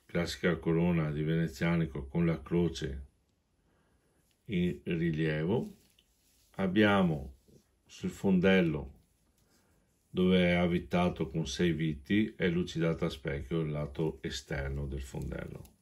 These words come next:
Sul fondello è stato decorato, come possiamo vedere, hanno decorato il, la profondità del mare con un'ostrica,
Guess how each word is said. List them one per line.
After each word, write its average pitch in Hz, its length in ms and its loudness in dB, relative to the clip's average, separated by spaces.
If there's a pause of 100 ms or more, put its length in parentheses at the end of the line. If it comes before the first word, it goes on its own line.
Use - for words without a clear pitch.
(120)
Sul - 240 -6
fondello 95 400 6
è 78 40 2
stato 87 300 -2
decorato, 80 960 0 (100)
come 80 200 -6
possiamo 82 360 0
vedere, 76 520 -4 (2000)
hanno 98 300 4
decorato 98 720 6
il, 90 360 10
la 87 120 2
profondità 95 580 2
del 101 160 6
mare 85 440 4
con 85 140 -2
un'ostrica, 82 1800 0